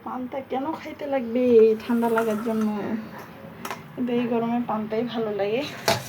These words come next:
ভাত খাইতে মন চায় না। এখান থেকে সব এগুলো পারবে, আমার রাখার জায়গা নেই। যেখানেই রাখি, ওই রে-, রেকটাতে পাতিল রাখবো না, ও পাতিলগুলো নিয়ে আসে এই যে নিচে এখানে ঢামঢাম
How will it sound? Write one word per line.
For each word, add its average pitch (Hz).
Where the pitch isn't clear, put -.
ভাত 214
খাইতে 220
মন 214
চায় 202
না। 165
এখান 269
থেকে 262
সব 254
এগুলো 240
পারবে, 220
আমার 247
রাখার 277
জায়গা 240
নেই। 247
যেখানেই 311
রাখি, 254
ওই 269
রে-, 262
রেকটাতে 277
পাতিল 262
রাখবো 254
না, 277
ও 269
পাতিলগুলো 262
নিয়ে 262
আসে 254
এই 254
যে 247
নিচে 240
এখানে 226
ঢামঢাম 226